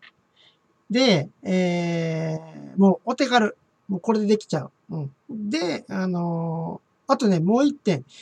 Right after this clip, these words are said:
通常動画配信で、でですね、えっと、外部マイクを使いたいシーンがあるんですよ。やっぱりね、風が強い時とか。はい。あとちょっとスマホと距離がある時なんかね。うん。えっと、そういう時なんか。はい。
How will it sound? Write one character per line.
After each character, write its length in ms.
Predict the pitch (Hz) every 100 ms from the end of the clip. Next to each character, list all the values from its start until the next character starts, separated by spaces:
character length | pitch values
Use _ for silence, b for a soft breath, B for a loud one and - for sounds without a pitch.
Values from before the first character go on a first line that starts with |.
| B -
通 300 | 285 311 285
常 300 | 311 302 294
動 280 | 294 294 285
画 120 | 277
配 280 | 285 277 247
信 300 | 196 165 151
で、 280 | 160 165 -
で 180 | 151 185
で 140 | 160 143
す 120 | 165
ね、 300 | 160 139 139 b b b _
え 140 | 180 160
っ 40 |
と、 160 | - 143
外 400 | 196 233 320 311
部 140 | 320
マ 200 | 320 330
イ 100 | 294
ク 340 | - 196 208
を 120 | 247 -
使 320 | - 202 208
い 100 | 220
た 140 | 233
い 100 | 180
シ 220 | - 202
ー 100 | 190
ン 80 | 156
が 160 | 135 -
あ 140 | 170 214
る 100 | 190
ん 80 |
で 100 | 135
す 140 | 135 139
よ。 100 | 117 -
や 120 | 160
っ 60 | 139
ぱ 120 | 185
り 80 | 143
ね、 180 | 170 202
風 260 | - 151 175
が 120 | 180
強 220 | - 190
い 60 | 156
時 180 | - -
と 100 | 139
か。 180 | - - _ _
は 160 | 175 160
い。 120 | 147 _ B B B 220
あ 60 |
と 40 | 202
ち 80 |
ょ 20 | 214
っ 20 |
と 60 | 196
ス 120 | 202
マ 80 | 208
ホ 80 | 220
と 100 | 208
距 100 | 226
離 120 | 180
が 100 | 156
あ 40 |
る 60 | 143
時 180 | 143 139
な 80 |
ん 60 | 135
か 120 | 143
ね。 180 | 208 - _ -
う 60 | 156
ん。 160 | 135 - b b b -
え 360 | 202 202 190 190
っ 40 |
と、 100 | 185
そ 200 | - 311
う 40 |
い 60 | 302
う 20 |
時 200 | 294 208
な 80 | 147
ん 80 | 135
か。 160 | 135 - _ _ _ -
は 120 |
い。 80 | 165